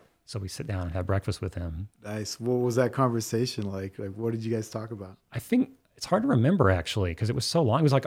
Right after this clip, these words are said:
Speaker 1: twenty years ago, I would
Speaker 2: Mm-hmm.
Speaker 1: say. I mean, like, I think I remember it was more of, like, you know, "Well, what are you doing now?" 'Cause I don't think he was as involved with Magic as w-, uh,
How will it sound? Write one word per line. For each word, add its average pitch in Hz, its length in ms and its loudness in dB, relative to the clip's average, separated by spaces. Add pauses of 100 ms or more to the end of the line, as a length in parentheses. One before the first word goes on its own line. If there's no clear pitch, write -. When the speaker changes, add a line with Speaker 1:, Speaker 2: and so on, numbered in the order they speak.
(120)
Speaker 1:
twenty 151 260 4
years 135 260 4
ago, 85 460 -2
I 104 60 -2
would 117 100 2
Speaker 2:
Mm-hmm. 110 80 0
Speaker 1:
say. 95 260 0
I 98 40 0
mean, 110 180 2
like, 113 160 2 (200)
I 110 60 -10
think 160 220 -2
I 135 60 4
remember 110 420 0
it - 80 -8
was 95 200 -4
more 104 200 -4
of, 92 80 -4
like, 95 320 -6 (540)
you 104 80 -16
know, 92 380 -8 (380)
"Well, 95 180 -4
what 101 180 2
are 123 40 2
you 117 100 2
doing 107 300 4
now?" 98 520 2
'Cause 92 120 -2
I 92 80 0
don't 101 160 -2
think 92 140 -4
he 101 120 -2
was 90 140 -4
as 90 80 -2
involved 95 440 -2
with 92 240 -10
Magic 90 360 -8
as 90 140 -6
w-, 95 220 -8
uh, - 20 -8